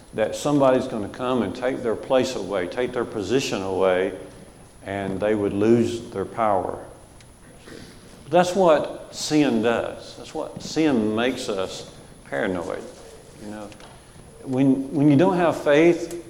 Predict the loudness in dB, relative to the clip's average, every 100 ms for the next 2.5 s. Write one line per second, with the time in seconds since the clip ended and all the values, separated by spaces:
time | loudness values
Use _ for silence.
0 | -20 -20 -20 -8 -6 -6 -2 2 4 4
1 | 2 2 0 0 0 0 -2 -4 -6 -6
2 | -2 0 0 0 -6